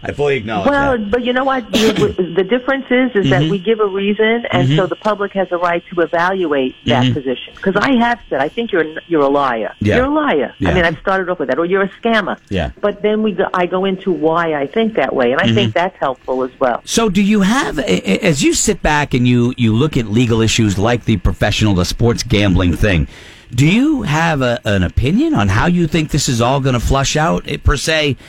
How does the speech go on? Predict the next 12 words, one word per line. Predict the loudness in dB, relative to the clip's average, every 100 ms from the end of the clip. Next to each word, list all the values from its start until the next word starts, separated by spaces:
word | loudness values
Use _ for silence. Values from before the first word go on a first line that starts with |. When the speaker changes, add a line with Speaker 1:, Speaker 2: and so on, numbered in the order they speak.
| -20 -20 _ _
Speaker 1:
What's | -4 -4 -2
the | -2
percentage | 0 0 0 0 2 0
of | 0
states | -2 0 0 -2 -10 -12 -20 -20 _ -6
that | -2
you | 2 2
think | 2 0 0 0
will | 2
roll | 2 2 2
with | 2 2
this | 0 -2